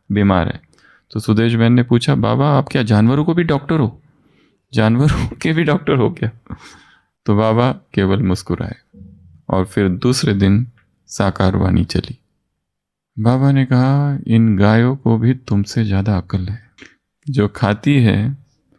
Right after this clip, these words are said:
उसको क्या करती है? उगारती है, जुगाली करती है ताकि वो हजम हो जाए। मैं तुम बच्चों को ज्ञान घास खिलाता हूँ।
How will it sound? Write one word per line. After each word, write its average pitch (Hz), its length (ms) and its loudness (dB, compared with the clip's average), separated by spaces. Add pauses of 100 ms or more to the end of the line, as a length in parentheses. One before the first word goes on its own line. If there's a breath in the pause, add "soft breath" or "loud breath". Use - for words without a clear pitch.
(100)
उसको 110 320 0
क्या 104 180 0
करती 110 380 0
है? 170 260 0 (320 loud breath)
उगारती 101 600 0
है, 95 200 2
जुगाली 101 560 2
करती 90 400 0
है - 320 -8 (800)
ताकि 95 300 -2
वो 95 280 0
हजम 104 300 2
हो 98 180 0
जाए। 82 320 -2 (280 loud breath)
मैं 143 480 0
तुम 123 200 2
बच्चों 110 380 0
को 101 240 -2
ज्ञान 95 320 0
घास 120 360 0
खिलाता 92 440 -2
हूँ। 95 280 -2